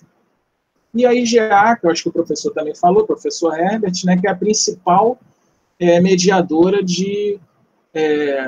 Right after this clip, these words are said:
proteção de mucosas, né? É, principalmente na sua forma dimérica. Na forma monomérica, ela tá no plasma.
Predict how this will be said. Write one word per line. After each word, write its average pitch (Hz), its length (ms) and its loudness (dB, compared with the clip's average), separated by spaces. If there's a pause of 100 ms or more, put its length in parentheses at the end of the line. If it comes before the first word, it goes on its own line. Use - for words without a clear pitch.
(440)
proteção 175 720 2
de 180 140 0
mucosas, 151 800 -4 (380)
né? 175 300 -2 (1000)
É, 127 300 -4
principalmente 143 600 -6
na 160 100 -6
sua 185 160 -2
forma 180 320 2
dimérica. 185 540 0
Na 170 100 2
forma 175 240 0
monomérica, 175 600 2
ela 185 120 0
tá 180 140 0
no 180 100 0
plasma. 120 480 -4